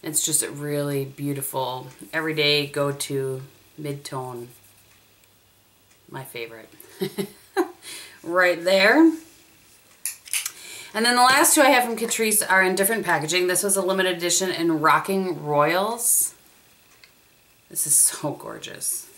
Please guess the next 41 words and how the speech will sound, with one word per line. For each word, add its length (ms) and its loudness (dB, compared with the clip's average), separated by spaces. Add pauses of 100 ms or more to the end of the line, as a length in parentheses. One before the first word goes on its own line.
It's 120 -20
the 80 -20
prettiest 500 -8
kind 160 -6
of, 140 -10
like, 160 -12 (400)
purple 440 -14
shift 560 -14
to 180 -16
it. 300 -16 (1300)
Right 220 -18
there. 400 -14 (1300)
It 100 -6
was 100 -6
sent, 320 -10
that 140 -10
one 120 -14
was 100 -8
sent 180 -6
to 60 -12
me, 60 -6
I 40 -8
think, 200 -18
by 180 -16 (220)
Andrea, 720 -10
if 160 -20
I 60 -16
remember 360 -14
right. 440 -14 (1000)
And 220 -2
then 220 2
this 240 0
one 540 4
is 580 -4
limited 320 -2
edition 600 0
Creme 320 0
Fraiche 520 0
in 120 0
Graduation 720 0
Blush, 420 0